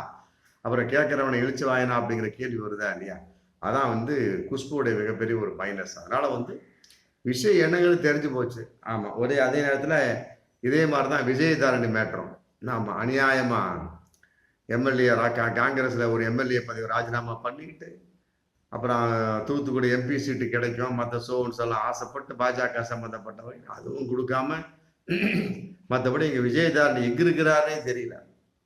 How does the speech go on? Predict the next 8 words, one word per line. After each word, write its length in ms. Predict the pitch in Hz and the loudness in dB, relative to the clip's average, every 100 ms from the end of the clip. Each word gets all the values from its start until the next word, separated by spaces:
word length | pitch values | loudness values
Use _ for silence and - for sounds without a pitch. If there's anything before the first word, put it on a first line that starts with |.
| _ _ _ _ _ _ _ _ _ _ _ 101 | _ _ _ _ _ _ _ _ _ _ _ -4
அந்த 180 | 113 117 | 0 2
மாதிரி 260 | 139 147 127 | 4 4 2
வந்து 300 | 123 139 151 123 104 95 95 | 0 2 2 4 2 0 2
ஒளிவு 340 | 127 175 180 | 4 4 4
மறைவான 480 | 175 151 143 135 139 135 | 2 2 2 0 0 -2
ஒரு 160 | 113 | -4
வாழ்க்கை. 340 | 98 101 - - _ | -4 -4 -6 -18 _
பொதுவா 240 | 175 220 | -4 0